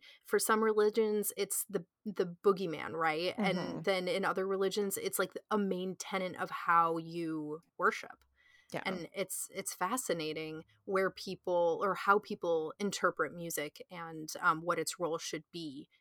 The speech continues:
Speaker 1: in their lives and in the lives of the people around them.
Speaker 2: I mean, yeah, the sect I grew up in had really strict rules around what music should be, and especially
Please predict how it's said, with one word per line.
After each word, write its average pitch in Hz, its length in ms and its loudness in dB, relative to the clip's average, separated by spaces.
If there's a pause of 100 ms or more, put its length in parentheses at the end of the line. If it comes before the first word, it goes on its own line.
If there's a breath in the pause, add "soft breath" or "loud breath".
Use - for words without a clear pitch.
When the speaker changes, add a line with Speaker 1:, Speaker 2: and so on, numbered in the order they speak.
(120)
Speaker 1:
in 190 140 -2
their 160 160 0
lives 151 320 -4
and 160 100 -4
in 156 120 -10
the - 80 -12
lives 165 240 -6
of 170 80 -12
the - 40 -20
people 160 220 -10
around 170 260 -12
them. 190 140 -16 (160)
Speaker 2:
I 214 80 6
mean, 185 220 6
yeah, 139 160 2
the 156 360 2
sect - 360 -2
I 139 100 -2
grew - 180 -8
up - 160 -8
in 139 120 -2
had 143 160 -6 (100)
really 151 340 -4
strict - 460 -8 (240)
rules 151 480 -2
around 117 600 -6 (220)
what 160 380 0
music 151 460 -4
should - 260 -8
be, 147 320 -4
and 139 120 -2
especially 117 840 -8